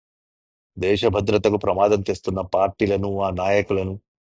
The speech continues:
శాశ్వతంగా నిషేధించాలి. పాక్ ఆక్రమిత కాశ్మీర్ను ఎట్టి పరిస్థితుల్లోనూ స్వాధీనం చేసుకొని తీరాలి. బంగ్లాదేశ్లోని రంగపూర్,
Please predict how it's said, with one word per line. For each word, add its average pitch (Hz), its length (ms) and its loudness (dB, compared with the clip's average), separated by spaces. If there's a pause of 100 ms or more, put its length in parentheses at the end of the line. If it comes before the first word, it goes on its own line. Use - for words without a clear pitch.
(260)
శాశ్వతంగా 101 760 2
నిషేధించాలి. 95 840 -2 (920)
పాక్ 117 320 4
ఆక్రమిత 107 440 4
కాశ్మీర్ను 95 580 -2
ఎట్టి 92 360 0
పరిస్థితుల్లోనూ 107 800 2
స్వాధీనం 98 540 0 (100)
చేసుకొని 107 320 -6
తీరాలి. 101 380 -2 (1200)
బంగ్లాదేశ్లోని 104 800 4
రంగపూర్, 101 580 2